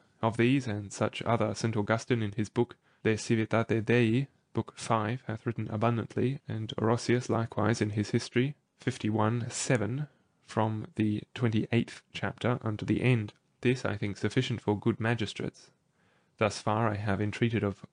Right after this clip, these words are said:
war, how magistrates ought to use themselves, and concerning the use of the sword,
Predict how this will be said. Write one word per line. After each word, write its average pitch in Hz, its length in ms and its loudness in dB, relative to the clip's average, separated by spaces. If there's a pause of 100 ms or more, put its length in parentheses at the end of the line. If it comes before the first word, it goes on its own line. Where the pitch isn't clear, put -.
(120)
war, 123 380 4 (160)
how 101 100 -4
magistrates 104 580 -2
ought 107 180 0
to 110 80 0
use 123 260 4
themselves, 104 500 0
and 101 220 -4
concerning 101 480 2
the 107 100 4
use 107 260 2
of 98 100 0
the 104 120 0
sword, 120 460 2